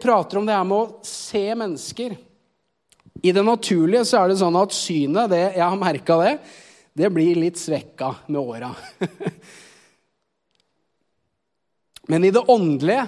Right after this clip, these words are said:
så tror jeg vårt syn er ment å ikke skulle bli svekka, men å bli styrka. Jeg tror det finnes en vekst i Guds kjærlighet i måten vi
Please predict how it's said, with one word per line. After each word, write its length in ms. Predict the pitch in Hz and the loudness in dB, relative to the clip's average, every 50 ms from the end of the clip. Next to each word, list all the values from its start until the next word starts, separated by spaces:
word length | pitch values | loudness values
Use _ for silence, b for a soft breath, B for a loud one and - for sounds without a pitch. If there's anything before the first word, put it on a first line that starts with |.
| - - | -6 -12
så 160 | - - 220 214 | -6 -6 -6 -2
tror 160 | - 180 156 | -2 0 0
jeg 360 | 147 147 160 180 190 202 185 - 160 | 2 2 4 2 2 0 -2 -6 -4
vårt 180 | 160 180 180 180 | -2 -2 -2 -2
syn 440 | - - - - 160 170 190 190 190 | -6 -8 -6 -4 -2 -2 -2 -2 -4
er 160 | - 165 160 | -6 -4 -4
ment 480 | 143 135 135 143 165 175 - - - - - _ _ _ _ - _ _ - 165 | -4 -4 -4 -6 -6 -8 -8 -10 -16 -20 -20 _ _ _ _ -20 _ _ -6 -4
å 100 | 170 160 | -4 -4
ikke 180 | 165 - 131 - | -4 -6 -12 -10
skulle 220 | - 143 131 165 | -8 -8 -6 -6
bli 80 | 196 190 | -6 -6
svekka, 480 | - - 202 175 - - - 165 175 175 | -6 -6 -6 -6 -6 -8 -4 -4 -2 -2
men 200 | 151 139 135 139 | -2 -4 -4 -2
å 140 | 147 156 160 156 - - - - | -2 -2 -2 -4 -8 -16 -20 -10
bli 140 | 127 143 147 - | -6 -6 -4 -4
styrka. 560 | - - 190 165 123 - - - - 214 - - _ _ _ _ _ _ _ _ - 147 | -6 -4 -4 -4 -4 -4 -12 -14 -16 -16 -16 -16 _ _ _ _ _ _ _ _ -8 -8
Jeg 100 | 156 156 | -4 -2
tror 160 | 180 175 180 | 0 0 0
det 80 | 165 - | 0 -2
finnes 220 | 170 156 147 - 180 | -2 -2 -2 -2 -2
en 120 | 175 175 160 147 | 0 -2 -2 -4
vekst 580 | 147 196 208 - - - - - - - _ 151 | -6 -8 -8 -8 -12 -14 -12 -12 -12 -12 _ -6
i 140 | 151 151 160 165 | -2 -2 -2 0
Guds 500 | 147 156 165 160 - - - - - - b b b b b b | -2 -4 -4 -4 -6 -8 -8 -8 -8 -10 b b b b b b
kjærlighet 720 | - - 214 185 147 135 117 113 123 156 202 208 - - 185 | -6 -2 -2 0 0 -2 -4 -8 -6 -6 -6 -6 -8 -8 -8
i 80 | 170 | -6
måten 360 | 170 165 143 123 - 151 147 143 | -4 -4 -6 -6 -6 -6 -6 -4
vi 140 | 139 143 | -2 -2